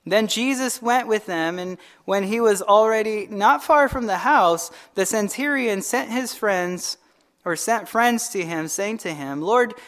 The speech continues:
do not trouble yourself, for I am not worthy that you should enter under my roof.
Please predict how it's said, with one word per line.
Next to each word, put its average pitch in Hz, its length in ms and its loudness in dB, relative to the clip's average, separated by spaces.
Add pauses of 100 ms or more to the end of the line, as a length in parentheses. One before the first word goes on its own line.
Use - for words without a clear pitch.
(120)
do 214 120 -2
not 269 240 4
trouble 320 500 2
yourself, 156 880 -4
for 208 180 2
I 220 100 4
am 226 300 -2
not 233 280 4
worthy 262 500 0
that 190 200 -2
you 208 180 -4
should 185 240 -6
enter 180 400 -6
under 165 260 -6
my 160 220 -6
roof. 170 640 -8